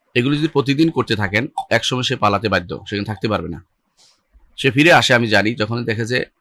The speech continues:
কেউ লা-, এ, সালাতের মধ্যে কম, কার কমতি হচ্ছে, অথবা যখন দেখে যে তার কোরআন তেলাওয়াত বন্ধ হয়ে যাচ্ছে,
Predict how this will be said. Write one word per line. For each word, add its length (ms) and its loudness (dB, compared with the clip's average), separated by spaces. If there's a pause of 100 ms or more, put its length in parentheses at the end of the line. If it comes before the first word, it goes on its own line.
কেউ 380 0
লা-, 240 -2
এ, 320 -2
সালাতের 380 0
মধ্যে 180 -4
কম, 240 -4 (120)
কার 180 2
কমতি 320 -6
হচ্ছে, 260 -6
অথবা 460 0 (400)
যখন 260 0
দেখে 240 2
যে 140 -2
তার 300 0
কোরআন 280 0
তেলাওয়াত 260 2
বন্ধ 200 0
হয়ে 140 2
যাচ্ছে, 300 -6